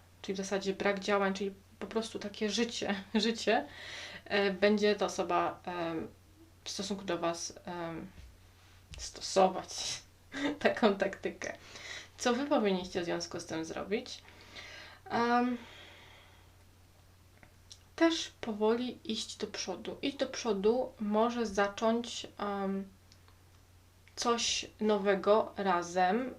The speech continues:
e, bra-, bardzo prawdopodobnie coś, em, biznesowego wręcz, biorąc pod uwagę, że to jest tak naprawdę jeszcze też karta pracy, więc jeżeli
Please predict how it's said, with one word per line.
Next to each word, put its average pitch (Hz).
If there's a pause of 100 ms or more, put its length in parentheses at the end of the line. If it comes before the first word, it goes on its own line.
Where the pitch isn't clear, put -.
e, 196
bra-, 196
bardzo 208
prawdopodobnie 202
coś, -
em, 196 (1800)
biznesowego 208
wręcz, -
biorąc 226
pod 202
uwagę, 202
że 196
to 214
jest 202
tak 196
naprawdę 185
jeszcze 185
też -
karta 170
pracy, -
więc 185
jeżeli 214